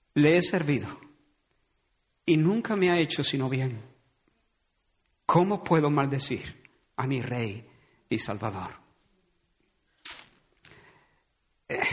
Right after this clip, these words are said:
el procónsul, sigue diciendo Hendrickson,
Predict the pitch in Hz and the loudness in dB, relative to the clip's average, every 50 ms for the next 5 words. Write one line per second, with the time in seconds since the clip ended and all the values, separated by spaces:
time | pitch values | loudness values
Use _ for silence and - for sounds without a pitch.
0 | - - - - - 185 165 - 170 165 165 - 208 208 196 - - 160 147 139 | -6 -8 -10 -4 0 0 2 4 4 2 4 4 4 4 4 2 2 2 2 0
1 | 151 147 - - - - - - 160 156 151 147 143 - 165 165 156 131 170 170 | -2 -4 -8 -14 -10 -6 -2 0 2 2 4 4 2 2 2 2 4 4 4 4
2 | 165 147 139 - 147 143 143 - | 4 2 2 2 0 0 -2 -4